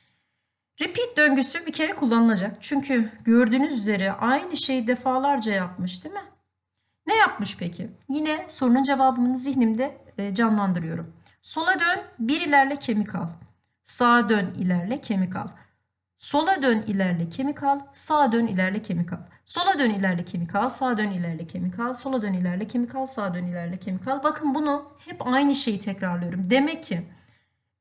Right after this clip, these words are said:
önce bu benim hep tekrarladığım şeyi tekrar bloğun içine alıyorum. Repeat bloğun içine. Sola dön, ilerle, kemik al dedik, değil mi? Şuradan sola dönecek, ilerleyecek, kemik al. Sonra sağa dönecek.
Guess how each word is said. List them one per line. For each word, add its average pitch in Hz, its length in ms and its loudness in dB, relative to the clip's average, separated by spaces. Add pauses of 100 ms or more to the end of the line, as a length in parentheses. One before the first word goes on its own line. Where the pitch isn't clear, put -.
(500)
önce 311 480 0
bu 254 180 -2
benim 277 280 2
hep 330 240 -4
tekrarladığım 233 720 2
şeyi 240 380 0
tekrar 294 440 0
bloğun 240 280 4
içine 220 260 -2
alıyorum. 180 460 -2
Repeat 240 480 -4
bloğun 190 300 0
içine. 175 280 -4
Sola 294 420 2
dön, 202 380 0 (1080)
ilerle, 196 680 2 (420)
kemik 226 340 2
al - 140 -2 (200)
dedik, 190 280 -6
değil 359 120 -6
mi? 302 120 -6 (100)
Şuradan 196 400 -2
sola 262 320 0
dönecek, 196 340 0
ilerleyecek, 269 460 0
kemik 208 260 -4
al. - 80 -10
Sonra 302 640 0
sağa 214 400 0
dönecek. 285 520 -2